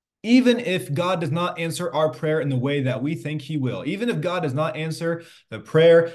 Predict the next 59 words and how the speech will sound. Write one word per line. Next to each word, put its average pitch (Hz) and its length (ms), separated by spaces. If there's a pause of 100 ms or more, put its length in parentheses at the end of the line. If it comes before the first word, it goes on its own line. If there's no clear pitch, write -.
in 120 80
the 120 60
way 147 240
we 147 200
want 143 380
him 131 80
to, 117 300
even 196 200
if 165 140
God 170 340
does 131 160
not 147 280
answer 151 340
our 131 140
prayer 139 280
right 139 300
now, 185 320 (420)
we 180 120
want 240 220
you 196 120
to 190 60
know, 226 100
your 208 160
majesty, 160 420
that 123 260
we 143 140
will 143 300
not 170 580 (360)
serve 131 640
your 123 680
gods 117 420
or 120 220
worship 139 460
the 131 160
image 143 300
of 123 140
gold 123 420
you 131 100
have 117 220
set 107 200
up." 85 320 (1000)
And 139 200
that 196 240
takes 180 300
some 107 260
faith. 98 460
That 170 300
takes 180 300
some 117 300
knowing 160 540
God 127 420
firsthand, 135 460
that 110 160
he 147 100
is 131 220
still 151 180
with 135 260
you, 135 180
that 110 280